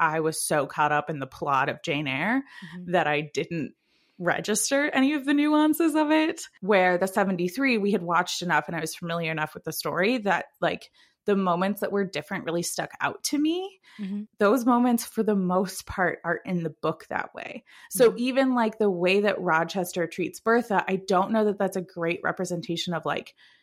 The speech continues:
Speaker 1: how we're supposed to feel about that moment, but the beats are what's in the book.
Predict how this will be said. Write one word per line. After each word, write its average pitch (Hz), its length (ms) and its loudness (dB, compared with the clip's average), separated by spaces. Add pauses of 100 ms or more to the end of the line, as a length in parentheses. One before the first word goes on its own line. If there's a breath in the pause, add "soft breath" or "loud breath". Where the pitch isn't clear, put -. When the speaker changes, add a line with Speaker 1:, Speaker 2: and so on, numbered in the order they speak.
(640 soft breath)
Speaker 1:
how 180 260 2
we're 175 140 0
supposed - 540 -6
to 269 80 0
feel 277 200 0
about 285 240 2
that 277 160 2
moment, 294 440 4 (360 soft breath)
but 226 220 2
the 196 180 0 (120)
beats - 480 -2
are 208 200 6
what's 202 240 0
in 208 100 4
the 175 60 -2
book. - 440 -6